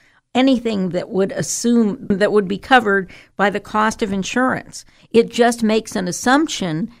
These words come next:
that the state general fund would benefit from this program in the sense that state employee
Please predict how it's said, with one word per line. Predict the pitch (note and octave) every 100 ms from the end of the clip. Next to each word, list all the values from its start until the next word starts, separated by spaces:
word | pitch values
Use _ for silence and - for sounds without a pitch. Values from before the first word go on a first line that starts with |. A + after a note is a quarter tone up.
| _
that | G#3+ -
the | F3+
state | - A#3 G3
general | D3+ G3+ A3+ G#3 E3+
fund | - C4 D4+ G#3 E3 E3+ F3+ - _ _ -
would | F#3 G#3 F#3+ E3+ - _ F#3 -
benefit | F3+ D3+ A#3+ C#4 - - D#3+ B2 -
from | _ - G3+ F3+ E3+ D3+ - _ - - _
this | G3+ E3 G#3 -
program | - G3+ F3 C#3+ D3+ B2 A#2 D#3 - _ _
in | G#3 G3
the | F#3+
sense | - F3+ F3 -
that | - D#3+ A#2
state | - G#3+ G#3
employee | G3+ F3+ G3 F3+ F3+ F#3 F3+ F3